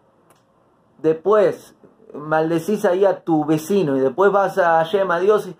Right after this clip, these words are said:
"Ay, no, escuchame, me haces un favor, me ayudás con esto". No, está bien. No, no queda bien.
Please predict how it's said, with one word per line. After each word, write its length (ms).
"Ay, 180
no, 360
escuchame, 720
me 120
haces 280
un 100
favor, 340
me 120
ayudás 300
con 100
esto". 160
No, 240
está 400
bien. 340
No, 160
no 280
queda 340
bien. 360